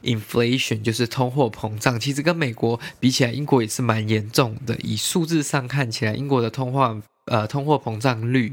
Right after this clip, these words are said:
今年已经高达了九点一percent，哎，这是非常夸张的。就是你想想看，一个东西，所有东西如果都涨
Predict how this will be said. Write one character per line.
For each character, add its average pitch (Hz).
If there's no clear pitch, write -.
今 139
年 123
已 101
经 117
高 120
达 117
了 131
九 117
点 131
一 113
percent， -
哎， 123
这 131
是 135
非 143
常 113
夸 110
张 107
的。 110
就 131
是 123
你 113
想 127
想 113
看， 131
一 127
个 120
东 110
西， 113
所 -
有 127
东 117
西 120
如 113
果 113
都 113
涨 113